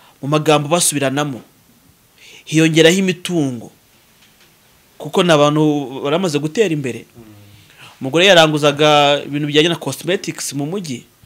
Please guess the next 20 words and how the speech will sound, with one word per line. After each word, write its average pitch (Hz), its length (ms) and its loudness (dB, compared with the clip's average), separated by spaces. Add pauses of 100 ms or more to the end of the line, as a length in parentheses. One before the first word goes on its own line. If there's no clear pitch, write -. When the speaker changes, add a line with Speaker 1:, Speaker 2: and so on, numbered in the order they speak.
(400)
Speaker 2:
Hari 156 120 -12
aho 180 120 -10
nabonye, 165 420 -4
wenda 135 420 -2
nguciye 143 280 -10
mu 120 60 -8
ijambo 110 260 -10
gatoya 160 340 -10
nanone, 143 460 -10 (840)
hari - 100 -8
aho 165 100 -4
nabonye 143 360 -8
umukozi 139 720 -12 (760)
wo 131 120 -10
mu 117 140 -12
rugo 107 340 -14
wabakoreraga. 107 640 -14
Speaker 1:
Yego. 127 280 -20 (1200)
Speaker 2:
Avuga 135 500 -10
ati, 170 380 -14